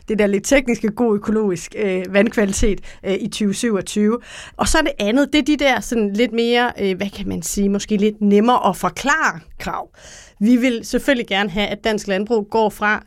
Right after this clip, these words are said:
øh, det meget sådan husdyrtunge landbrug, vi kender i dag, mange køer, svin,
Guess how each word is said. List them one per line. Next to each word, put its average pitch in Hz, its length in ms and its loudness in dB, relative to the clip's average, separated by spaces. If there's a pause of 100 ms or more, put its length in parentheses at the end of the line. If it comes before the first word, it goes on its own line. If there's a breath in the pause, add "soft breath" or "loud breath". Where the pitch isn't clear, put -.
(100)
øh, 185 300 0
det 226 100 2
meget 175 340 0
sådan 214 180 -2
husdyrtunge 226 1080 2
landbrug, 214 360 0
vi 185 60 -4
kender 202 300 2
i 175 100 -2
dag, 233 220 2
mange 185 280 -4
køer, 247 240 0
svin, 226 400 -2